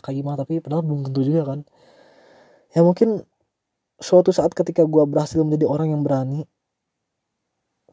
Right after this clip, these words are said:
kayaknya itu keti-, satu saat ketika gua udah mulai mendobrak imajinasi-imajinasi gua yang menakutkan itu. Bukan karena gua memerhatiin imajinasi yang menakutkan itu ya, tapi karena gua berusaha, berhasil mendobrak itu.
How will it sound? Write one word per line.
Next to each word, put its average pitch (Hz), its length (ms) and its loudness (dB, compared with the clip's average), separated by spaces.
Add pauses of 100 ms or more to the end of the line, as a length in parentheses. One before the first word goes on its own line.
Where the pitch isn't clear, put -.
kayaknya 147 560 0
itu 175 80 -8
keti-, - 320 -16
satu 156 320 -6
saat 147 400 -8
ketika 160 480 -2
gua 156 240 2
udah 147 160 -2
mulai 165 480 -2 (960)
mendobrak 147 480 0 (720)
imajinasi-imajinasi 151 1040 0
gua 151 160 2
yang 151 80 -4
menakutkan 143 400 -8
itu. 143 320 -12 (240)
Bukan 160 320 -4
karena 135 480 -4
gua 135 160 0
memerhatiin 131 480 -4
imajinasi 131 480 -2
yang 123 80 -4
menakutkan 127 320 -8
itu 143 160 -8
ya, 131 80 -6
tapi 123 100 -8
karena 143 220 -8
gua 135 80 -2
berusaha, 127 400 -6
berhasil 139 480 0
mendobrak 135 560 -4
itu. 139 160 -18